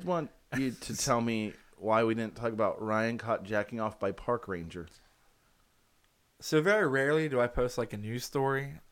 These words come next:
Speaker 2: that
Speaker 1: No,
Speaker 2: I, uh,
Speaker 1: I, you wrote down here, and I didn't see it until a minute ago.
Speaker 2: That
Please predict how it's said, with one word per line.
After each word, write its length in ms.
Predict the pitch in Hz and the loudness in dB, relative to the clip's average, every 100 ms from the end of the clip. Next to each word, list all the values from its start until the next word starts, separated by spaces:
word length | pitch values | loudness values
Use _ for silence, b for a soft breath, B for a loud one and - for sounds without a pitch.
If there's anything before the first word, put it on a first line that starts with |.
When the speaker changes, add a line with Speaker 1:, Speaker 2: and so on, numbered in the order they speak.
| _ 117 | _ -2
Speaker 2:
that 160 | 120 | 2
Speaker 1:
No, 40 | 160 | 6
Speaker 2:
I, 200 | 151 113 | 6 4
uh, 120 | 104 | 2
Speaker 1:
I, 200 | 143 143 - - - | 4 4 0 -14 -12
you 320 | 143 147 214 233 | 0 8 10 12
wrote 300 | 220 226 165 | 12 12 12
down 300 | 202 214 196 | 12 12 12
here, 400 | 151 120 117 131 - B B - | 8 6 6 2 -4 B B 4
and 160 | 151 | 8
I 100 | 170 | 10
didn't 240 | 180 180 139 | 10 8 4
see 300 | - 202 170 | 4 8 8
it 100 | 139 | 8
until 320 | 131 147 143 | 4 6 8
a 40 | 135 | 8
minute 260 | 170 165 | 6 8
ago. 520 | 127 110 101 104 123 - b b b b b b - | 6 8 8 6 2 -4 b b b b b b 0
Speaker 2:
That 400 | 147 160 160 | 6 6 6